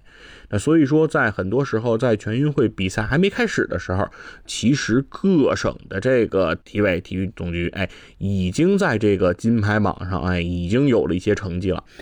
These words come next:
比赛还没开始，全运会还没开幕，哎，那其实这个积分榜，哎，这个奖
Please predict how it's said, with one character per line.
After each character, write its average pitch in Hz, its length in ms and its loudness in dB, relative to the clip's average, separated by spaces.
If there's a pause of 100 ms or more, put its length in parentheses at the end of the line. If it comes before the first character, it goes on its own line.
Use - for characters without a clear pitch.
(220)
比 98 120 -4
赛 131 140 -2
还 156 140 2
没 196 120 2
开 196 160 0
始， - 160 -4
全 135 140 -2
运 170 100 0
会 180 120 -2
还 143 160 -2
没 175 120 -2
开 180 160 -4
幕， 131 280 -4
哎， 101 280 -2
那 101 200 -2
其 107 260 -4
实 113 260 -4
这 107 200 2
个 85 220 -8 (340)
积 156 200 0
分 165 160 4
榜， 117 140 0 (180)
哎， 90 200 0
这 104 120 0
个 98 80 2
奖 90 240 -2